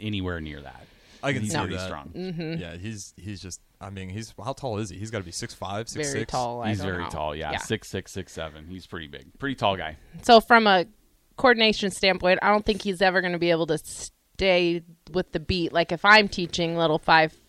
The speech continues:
Speaker 3: four me teaching, obviously it takes him longer <laughs> to throw a punch than it does me. So I can see why he can't really keep up. We do, like, a rhythmic warm-up at the beginning of class, and he just, like, stands in the corner and kinda does his own thing for that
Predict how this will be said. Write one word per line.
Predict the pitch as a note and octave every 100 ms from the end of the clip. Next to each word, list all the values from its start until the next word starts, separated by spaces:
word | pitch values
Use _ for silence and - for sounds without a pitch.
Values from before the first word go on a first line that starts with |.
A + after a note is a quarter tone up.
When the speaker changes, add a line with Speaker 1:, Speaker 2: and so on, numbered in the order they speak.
| _ _
Speaker 3:
four | F#3 E3+ D3+
me | D#3 E3 C#3+ E3 E3+ - - - _
teaching, | - F#3+ - E3 E3+ -
obviously | F3+ F3+ -
it | F3
takes | - F#3+ -
him | G3
longer | F3+ D#3+ E3 E3+
<laughs> |
to | G#3
throw | G#3+ F#3+
a | F3
punch | - F#3+ E3 -
than | F3
it | E3
does | D3+ D#3 D#3
me. | D#3+ C#3
So | D#3+ D#3+
I | E3
can | E3+ G#3
see | - E4+
why | B3+ G#3
he | F#3
can't | A3 G3 -
really | G3 F3+
keep | - G#3 F3
up. | F#3+ - - - -
We | C#4
do, | C#4
like, | B3 G#3+
a | F3+
rhythmic | F3 E3+ F#3 -
warm-up | F3+ F3 E3+ F3 - - - - -
at | F#3+
the | F3
beginning | D#3 D#3+ E3
of | D#3
class, | - E3+ D#3+
and | - F3+
he | F#3 F3
just, | F#3 E3+ F#3
like, | D#3+ -
stands | - D#3+ D3+
in | -
the | C3
corner | - D3 B2
and | C3
kinda | D3+ B2 -
does | - -
his | -
own | - D#3
thing | - -
for | - D3
that | - -